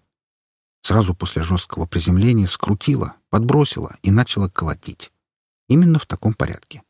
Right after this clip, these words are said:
Я почувствовал себя игральным автоматом, одноруким бандитом из девяностых. Сплошь тройные бары и семерки в глазах. Чуть взвыв от боли в груди и голове, я рухнул на колени.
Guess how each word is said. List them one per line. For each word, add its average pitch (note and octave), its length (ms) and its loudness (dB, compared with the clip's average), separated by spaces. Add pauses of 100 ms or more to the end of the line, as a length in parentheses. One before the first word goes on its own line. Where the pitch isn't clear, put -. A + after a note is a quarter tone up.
(580)
Я G#2 120 2
почувствовал G#2+ 640 0
себя F#2+ 320 0 (140)
игральным A2 460 4
автоматом, G#2 600 0 (300)
одноруким A#2+ 480 2
бандитом G2 420 0
из D2 100 -6
девяностых. F2 560 -2 (300)
Сплошь - 440 0
тройные G2+ 420 2
бары C#3+ 320 0
и - 160 -4
семерки E2 480 -2
в D#2+ 60 -8
глазах. D#2+ 440 -4 (1040)
Чуть A#2+ 200 2
взвыв G2+ 420 0
от F2+ 120 -2
боли F#2+ 240 4
в E2 120 -4
груди G2 320 2
и - 100 -4
голове, F#2+ 480 2 (240)
я F#2+ 140 2
рухнул F2+ 340 0
на E2+ 120 0
колени. - 460 -6